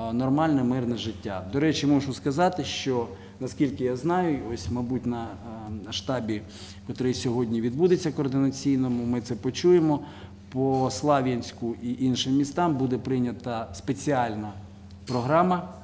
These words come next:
уряду, Кабінету Міністрів, де будуть передбачені ті необхідні заходи, які дадуть змогу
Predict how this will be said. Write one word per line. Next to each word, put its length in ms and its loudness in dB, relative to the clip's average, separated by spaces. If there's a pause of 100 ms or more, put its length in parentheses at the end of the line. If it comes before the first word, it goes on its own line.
(340)
уряду, 380 6
Кабінету 520 2
Міністрів, 600 4 (720)
де 220 2
будуть 460 4 (640)
передбачені 920 2 (260)
ті 380 6
необхідні 720 4
заходи, 540 0
які 420 -2
дадуть 580 -2 (260)
змогу 540 4